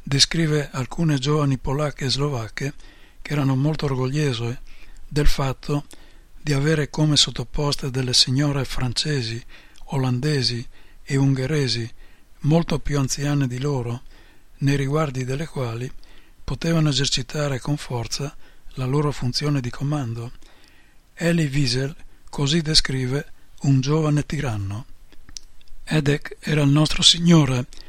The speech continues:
il nostro re, era il capò." Questo giovane polacco con le guance rosse e i movimenti di un animale selvatico amava sconcertare i suoi schiavi e farli gridare dalla paura.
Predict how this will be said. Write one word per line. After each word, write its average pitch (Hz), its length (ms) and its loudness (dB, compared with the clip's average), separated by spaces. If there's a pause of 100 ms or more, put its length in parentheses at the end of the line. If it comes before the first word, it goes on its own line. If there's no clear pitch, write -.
(140)
il 131 180 2
nostro 147 460 6
re, 120 240 -4 (140)
era 165 200 2
il 147 80 -2
capò." 151 420 -2 (840)
Questo - 260 0
giovane 160 400 8
polacco 143 480 0
con 131 160 2
le 131 80 2
guance 143 380 4
rosse 135 480 2 (600)
e - 100 -2
i 139 80 6
movimenti 143 640 6
di 135 80 4
un 135 80 6
animale 139 480 4
selvatico 135 800 -2 (500)
amava 143 680 2 (300)
sconcertare 147 800 2
i 131 40 0
suoi 131 160 0
schiavi 127 580 0 (500)
e 156 140 -6
farli 156 360 2
gridare 135 500 0
dalla 131 220 0
paura. 131 540 -2